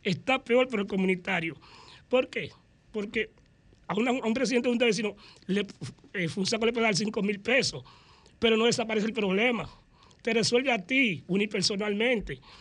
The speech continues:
pero el problema persiste y tú te estás haciendo cómplice porque ellos te están dando una migaja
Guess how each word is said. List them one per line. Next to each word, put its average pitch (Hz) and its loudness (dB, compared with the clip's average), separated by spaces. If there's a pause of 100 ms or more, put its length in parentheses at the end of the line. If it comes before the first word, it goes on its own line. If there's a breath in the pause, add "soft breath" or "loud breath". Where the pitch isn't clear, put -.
(160 loud breath)
pero 202 0
el 202 -2
problema 214 2
persiste 226 0 (220 loud breath)
y 226 4
tú 269 -2
te 262 0
estás 202 -2
haciendo 254 2
cómplice 208 0 (400 loud breath)
porque 226 -2
ellos 254 2
te 269 0
están 254 0
dando 247 2
una 277 2
migaja 226 2